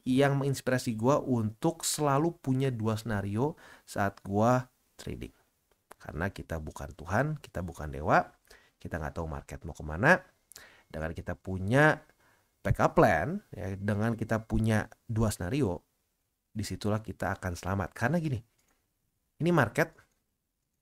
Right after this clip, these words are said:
mau turun, ya, mau turun sampai ke tiga puluh ribu pun, gua profit. Naik, gua profit.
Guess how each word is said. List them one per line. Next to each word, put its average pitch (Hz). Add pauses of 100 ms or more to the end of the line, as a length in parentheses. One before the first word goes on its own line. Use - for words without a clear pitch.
mau 131
turun, 131 (560)
ya, 131
mau 120
turun 123
sampai 113
ke -
tiga 117
puluh 113
ribu 107
pun, 139 (340)
gua 110
profit. 120 (440)
Naik, 233 (120)
gua 90
profit. -